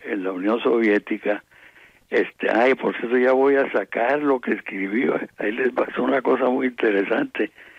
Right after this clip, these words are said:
pero ya cayó en la Navidad de mil novecientos noventa y uno, pero, eh, el, el, este, en el,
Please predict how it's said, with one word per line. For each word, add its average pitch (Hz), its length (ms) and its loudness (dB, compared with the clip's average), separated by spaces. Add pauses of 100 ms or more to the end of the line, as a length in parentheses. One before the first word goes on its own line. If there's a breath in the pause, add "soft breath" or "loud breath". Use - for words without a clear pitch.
(240 loud breath)
pero 90 220 0
ya 98 200 2
cayó 110 440 2
en 120 100 -2
la 113 140 0
Navidad 98 720 0 (720 soft breath)
de 92 140 0
mil 107 260 0
novecientos 107 760 0
noventa 98 440 0
y 107 80 2
uno, 123 220 2
pero, 139 360 2 (960 loud breath)
eh, 107 540 2
el, 101 440 2
el, 101 200 0 (180)
este, - 240 -2
en 139 140 2
el, 110 500 0